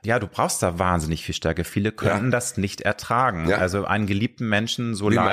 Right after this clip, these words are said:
Speaker 1: leiden zu
Speaker 2: Brüder.
Speaker 1: sehen.
Speaker 2: <laughs>
Speaker 1: Naja, und der, der ist dann zu schwach. Aber war das auch eine, eine sehr prägende Phase in deinem Leben, die dich auch noch stärker gemacht hat, oder?
Speaker 2: Auf jeden Fall. Das war der, ich nenne in diesem Moment, ein Journalist hat mich gefragt,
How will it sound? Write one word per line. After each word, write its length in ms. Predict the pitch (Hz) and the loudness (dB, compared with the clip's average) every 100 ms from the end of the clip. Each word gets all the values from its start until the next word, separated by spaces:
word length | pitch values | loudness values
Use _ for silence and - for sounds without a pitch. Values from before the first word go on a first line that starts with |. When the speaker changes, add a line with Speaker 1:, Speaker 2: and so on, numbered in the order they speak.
| 101 | 2
Speaker 1:
leiden 40 | 85 | 2
zu 120 | 104 | 2
Speaker 2:
Brüder. 180 | 175 147 | 4 4
Speaker 1:
sehen. 300 | 120 117 139 | 4 4 4
Speaker 2:
<laughs> 60 | 120 | 4
Speaker 1:
Naja, 320 | 151 180 - | 4 4 2
und 200 | 107 110 | 2 2
der, 160 | 110 - | 2 0
der 240 | 113 107 104 | -2 2 2
ist 120 | - | 0
dann 120 | 110 | -2
zu 120 | - | -4
schwach. 240 | 113 117 127 | -2 0 2
Aber 200 | 120 110 - - | 2 0 -4 -4
war 200 | 101 113 | 0 2
das 260 | 147 - | 0 -2
auch 300 | - 127 - | 0 0 2
eine, 200 | - 120 - | 0 0 0
eine 180 | 113 | 0
sehr 160 | 98 104 | 0 -2
prägende 540 | - 113 117 127 120 | 0 -2 0 0 0
Phase 500 | 117 117 117 139 139 | -2 0 2 2 0
in 100 | 135 | 0
deinem 220 | 127 127 123 | 2 0 2
Leben, 180 | 123 | 0
die 100 | 117 | 0
dich 200 | 113 - | -4 0
auch 160 | 101 - | 0 0
noch 180 | 110 - | 0 -2
stärker 480 | - 101 98 98 90 | -2 0 0 2 2
gemacht 440 | 87 82 - - | 0 -2 -4 -2
hat, 260 | 120 - 104 | -2 -2 -6
oder? 320 | 104 101 95 - | -4 -4 -4 0
Speaker 2:
Auf 180 | 82 | 2
jeden 240 | 92 87 85 | 4 2 2
Fall. 360 | 101 101 113 82 | 0 2 2 0
Das 240 | 90 95 | -2 0
war 240 | 95 104 | 2 2
der, 960 | 101 95 95 92 92 90 87 87 87 92 - _ - | 0 2 4 4 4 4 4 2 0 -6 -16 _ 0
ich 140 | 110 | 2
nenne 340 | 117 120 131 | 4 4 4
in 120 | 123 107 | 2 0
diesem 280 | 113 123 107 | -2 0 2
Moment, 720 | 101 104 113 113 127 123 - - _ | 2 2 2 2 0 -2 -8 -20 _
ein 200 | 92 98 | -2 2
Journalist 380 | 107 104 98 98 | 4 4 2 0
hat 100 | 104 | -4
mich 140 | 95 92 | -4 -4
gefragt, 640 | 92 - 90 90 92 - | -4 0 2 2 0 -6